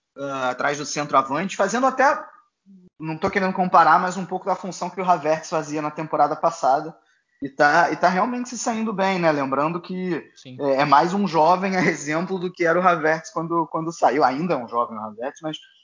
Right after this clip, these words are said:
Speaker 1: o Wirtz ainda mais novo, né? Então, pode realmente ser, é, um, um, não vou dizer um substitu-, um substituto à altura, até porque os dois chegaram a jogar juntos, mas uma, uma boa, é um bom valor aí pro Leverkusen.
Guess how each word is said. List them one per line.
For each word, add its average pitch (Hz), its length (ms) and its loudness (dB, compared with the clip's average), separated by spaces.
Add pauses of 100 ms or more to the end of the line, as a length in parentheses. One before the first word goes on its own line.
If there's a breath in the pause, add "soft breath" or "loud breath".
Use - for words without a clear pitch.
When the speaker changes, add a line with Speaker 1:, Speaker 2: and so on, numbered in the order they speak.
Speaker 1:
o 127 160 -14
Wirtz 156 280 -4
ainda 151 240 -2
mais 180 260 2
novo, 143 300 -2
né? 123 160 -6
Então, 127 340 -6 (460 soft breath)
pode 127 180 -2
realmente 143 460 0
ser, 143 480 2 (440)
é, 123 360 2
um, 110 160 -4
um, 135 640 -6
não 131 100 -4
vou 135 140 2
dizer 139 100 -6
um 139 80 0
substitu-, - 480 -6 (320)
um 123 60 -12
substituto 123 580 -4
à - 20 8
altura, 180 380 0
até 135 160 -2
porque 127 140 -4
os 113 80 -6
dois 120 120 -4
chegaram 120 300 2
a 120 40 -2
jogar 113 260 -2
juntos, 180 400 -12
mas 123 260 -4
uma, 139 300 4
uma 135 260 2
boa, 160 560 6 (500 soft breath)
é 131 40 0
um 123 120 0
bom 131 160 2
valor 147 420 4
aí 135 140 -4
pro 139 140 -14
Leverkusen. 143 760 -10